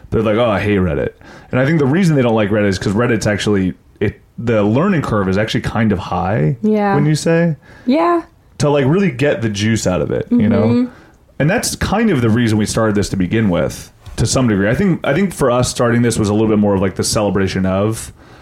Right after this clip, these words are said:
Speaker 1: where we, we just love s-, subculture and
Speaker 2: Yeah.
Speaker 1: pop culture and, and kind of underground, strange, weird culture and comedy, et cetera. So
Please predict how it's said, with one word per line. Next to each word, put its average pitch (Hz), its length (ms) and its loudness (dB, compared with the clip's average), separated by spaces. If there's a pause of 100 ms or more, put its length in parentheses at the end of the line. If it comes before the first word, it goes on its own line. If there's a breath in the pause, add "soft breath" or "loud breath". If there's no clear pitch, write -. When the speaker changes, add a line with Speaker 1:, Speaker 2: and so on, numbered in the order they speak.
(220 loud breath)
Speaker 1:
where 107 240 0
we, 104 300 0
we 107 200 -2
just 104 260 -2
love 104 280 -2
s-, - 260 -10
subculture 104 720 -4
and 95 120 0
Speaker 2:
Yeah. 95 160 0
Speaker 1:
pop 104 220 -2
culture 104 400 -2
and, 92 260 -2 (460 loud breath)
and 101 160 -2
kind 113 160 0
of 95 140 -2 (180)
underground, 107 580 0
strange, 101 680 0
weird 98 360 0
culture 107 520 -2 (880)
and 98 260 -2
comedy, 104 400 0
et 87 100 -2
cetera. 110 300 0
So 104 400 -2